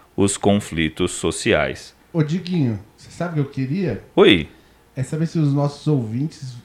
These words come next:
Speaker 2: assistiram às nossas indicações de séries.
Speaker 1: Boa! Você tá lembrado quais eram?
Speaker 2: Bandidos na T V.
Speaker 1: Na Rota do Dinheiro Sujo.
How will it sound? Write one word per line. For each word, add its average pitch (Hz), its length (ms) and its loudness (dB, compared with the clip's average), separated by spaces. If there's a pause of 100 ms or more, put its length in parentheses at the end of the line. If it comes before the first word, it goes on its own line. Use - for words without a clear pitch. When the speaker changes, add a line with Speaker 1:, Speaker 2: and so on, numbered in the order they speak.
(180)
Speaker 2:
assistiram 143 560 -2
às 135 140 0
nossas 135 280 -2
indicações 127 800 -2
de 120 60 -8
séries. 113 760 -8 (480)
Speaker 1:
Boa! 87 880 6 (160)
Você - 220 -8
tá 104 140 10
lembrado 104 520 8
quais 80 280 4
eram? 139 340 4 (1400)
Speaker 2:
Bandidos 131 500 2
na 131 140 4
T 147 220 4
V. 123 420 -2 (1400)
Speaker 1:
Na 101 200 8
Rota 82 360 6
do 76 140 -2
Dinheiro 71 420 -4
Sujo. 180 500 0